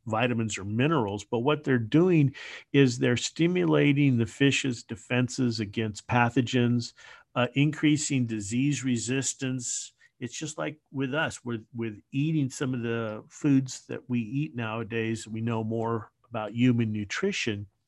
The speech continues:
that we can keep the cells in better shape to fight off diseases. Uh, one of 'em is glucans or beta glucans. Um, you'll, you'll read on the back of the label that they have, uh,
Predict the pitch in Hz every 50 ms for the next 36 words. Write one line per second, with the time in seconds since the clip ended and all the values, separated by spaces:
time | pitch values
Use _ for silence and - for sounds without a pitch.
0 | - - - - - - - - _ _ _ - 117 104 104 117 123 139 151 147
1 | - - 127 117 107 101 - _ - - 151 147 151 147 151 - - 123 113 104
2 | - - - - 139 143 151 151 135 117 113 113 - - _ - 117 110 104 98
3 | 98 - 120 120 113 110 104 - - - 175 185 170 131 120 - _ - 110 -
4 | - - 123 113 117 104 98 113 113 113 117 120 113 101 - - - _ _ _
5 | _ _ _ _ _ _ - 117 110 98 98 113 117 117 107 98 - - - -
6 | - - _ - - - - - - - - _ _ _ - 120 113 113 120 143
7 | 160 170 175 165 151 135 123 123 113 104 101 - 117 127 139 135 - - 147 139
8 | 135 135 135 123 - 101 87 90 - 117 117 127 131 123 117 127 131 127 123 -
9 | 147 135 127 131 135 139 139 - - - _ _ _ _ _ _ _ - 110 104
10 | 95 92 95 90 87 - - _ - 117 113 107 107 117 - 120 117 110 110 110
11 | 107 113 117 120 123 120 117 113 110 110 101 110 113 110 110 - - 113 110 104
12 | 107 113 113 117 113 110 110 104 104 104 101 _ 117 107 107 104 110 113 104 104
13 | 104 107 101 _ _ - 101 98 95 98